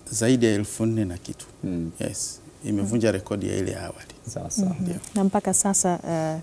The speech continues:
Speaker 3: kama bandari za Tanzania tunahudumia nchi ngapi?
Speaker 1: Eh,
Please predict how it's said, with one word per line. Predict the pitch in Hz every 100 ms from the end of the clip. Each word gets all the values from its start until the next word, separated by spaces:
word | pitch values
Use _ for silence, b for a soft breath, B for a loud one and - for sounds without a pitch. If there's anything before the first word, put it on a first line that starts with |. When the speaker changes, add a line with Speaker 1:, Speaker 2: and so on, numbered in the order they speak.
| -
Speaker 3:
kama | 180 170
bandari | 165 165 170 160
za | 156 160
Tanzania | - 160 156 160 151
tunahudumia | 165 165 160 165 165 170 139
nchi | 165 - 165
ngapi? | - - - 208 - - B B B B B B - -
Speaker 1:
Eh, | 117 120 120 123 123 123 123 120 120